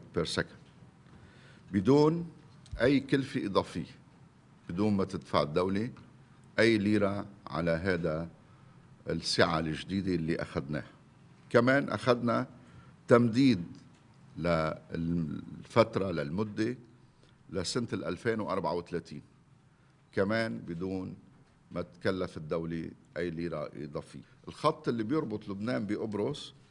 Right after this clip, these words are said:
كانت حصتنا عليه ستين جيجا بايت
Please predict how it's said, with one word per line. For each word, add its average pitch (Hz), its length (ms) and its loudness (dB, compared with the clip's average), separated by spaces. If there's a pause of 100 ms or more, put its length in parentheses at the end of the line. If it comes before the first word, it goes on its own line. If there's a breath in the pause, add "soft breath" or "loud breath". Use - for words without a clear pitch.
(460 soft breath)
كانت 135 300 2
حصتنا 131 560 -4
عليه 92 420 0 (140)
ستين 135 540 -4
جيجا 101 320 0
بايت 87 280 0